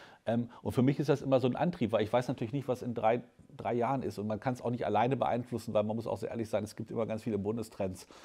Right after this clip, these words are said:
Man kann sich noch so sehr auf Landesebene anstrengen. Für mich ist das die Motivation. Das, so war ich übrigens auch als Agrarminister. Ich hab damals gedacht, die fünf Jahre sind deine intensivsten deines Lebens. Da kannst du mal was gestalten.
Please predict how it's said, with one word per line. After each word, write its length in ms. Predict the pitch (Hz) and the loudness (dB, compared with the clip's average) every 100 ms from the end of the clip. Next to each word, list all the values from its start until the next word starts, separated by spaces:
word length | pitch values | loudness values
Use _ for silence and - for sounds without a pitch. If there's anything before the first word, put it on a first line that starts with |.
| - _ | -20 _
Man 100 | 98 | -4
kann 140 | 113 | -2
sich 100 | 101 | 0
noch 80 | 110 | 0
so 140 | 120 | 0
sehr 160 | 110 101 | 4 4
auf 80 | 101 | 4
Landesebene 500 | 107 120 - 104 107 | 2 2 -2 -2 -2
anstrengen. 400 | 110 - 135 139 - - | -4 -2 -4 -4 -12 -4
Für 140 | 113 | 2
mich 160 | 135 165 | 2 2
ist 160 | - | 0
das 120 | 131 | -2
die 100 | - | 0
Motivation. 840 | 117 123 123 117 110 104 151 139 92 | 0 0 0 2 2 2 2 2 2
Das, 80 | |
so 140 | 87 104 | 0 2
war 140 | 110 | 2
ich 80 | 120 | 2
übrigens 260 | 131 117 - | 0 -2 0
auch 80 | |
als 160 | 113 104 | 0 0
Agrarminister. 720 | 104 101 117 123 98 - 92 - - - _ _ | -2 2 0 0 -4 -4 -6 -8 -20 -20 _ _
Ich 140 | - 131 | -2 -2
hab 200 | - - | -2 -2
damals 320 | 110 117 - | 0 0 0
gedacht, 340 | 107 113 113 | 2 2 0
die 100 | 120 | 0
fünf 260 | 110 127 110 | 0 0 0
Jahre 380 | 104 117 135 - - | 4 4 2 -2 -8
sind 340 | - - 135 131 _ | -10 0 0 0 _
deine 260 | - 113 117 | 0 2 2
intensivsten 680 | 120 110 113 107 127 - 123 | -2 -2 -2 0 -2 -4 -2
deines 300 | 110 113 - | 0 0 0
Lebens. 220 | 156 139 | 0 2
Da 100 | 98 | -2
kannst 320 | - 113 - | 0 -4 -2
du 40 | 120 | 0
mal 200 | 113 110 | 2 2
was 160 | 104 | 0
gestalten. 560 | 101 - 123 127 123 | -4 -2 2 2 0